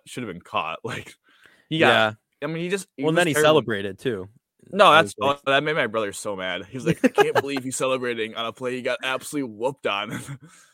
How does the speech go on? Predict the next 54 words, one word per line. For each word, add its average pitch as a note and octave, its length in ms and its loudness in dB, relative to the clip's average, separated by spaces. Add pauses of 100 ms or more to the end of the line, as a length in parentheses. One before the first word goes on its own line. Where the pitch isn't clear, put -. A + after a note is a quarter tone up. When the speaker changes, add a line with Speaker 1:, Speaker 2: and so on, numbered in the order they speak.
(100)
Speaker 1:
But B2+ 180 -2
Speaker 2:
Right. B2+ 160 4
Speaker 1:
no, E3+ 160 2
it A2 200 -2
was, C#3 240 -8
it D#3 80 0
was, D#3+ 120 -4 (640)
it D3+ 60 0
was D#3 160 -4
a D#3 40 -4
brutal C3+ 420 -4
game C3 260 -6
from A#2+ 140 -14
him. A2+ 220 -8
I G#2+ 80 -6
think A2+ 180 -10
it G#2+ 100 -8
shows, A2 600 -8 (240)
you G#2+ 100 -16
know, F#2+ 320 -12 (1200)
why A#2+ 180 -2
they A2+ 100 -4
need A2 180 -10
Tremaine A2+ 420 -10
back, F#2+ 280 -4
but G#2+ 140 -6
I G2+ 40 -4
don't A#2 160 -4
think G#2 140 -12
Tremaine's G2+ 280 -16
gonna G2 100 -12
be F2+ 80 -10
back G#2+ 260 -4
this - 200 -20
week. F2+ 140 -10
So, F2 380 -10
um, F#2 280 -10
it's G#2+ 160 -12
kinda B2 200 -4
like, G#2+ 240 -4
do G#2 120 -6
we G2 220 -8
make G2 300 -8
a F#2 80 -10
change? G2+ 720 -14 (1080)
I F#2+ 60 -6
don't F#2+ 100 -6
know. G#2 100 -4
I F#2+ 80 -2
think G#2 120 -8
you G2+ 60 -12
kinda F#2+ 220 -6
have G2+ 220 -4
to. F2+ 260 -10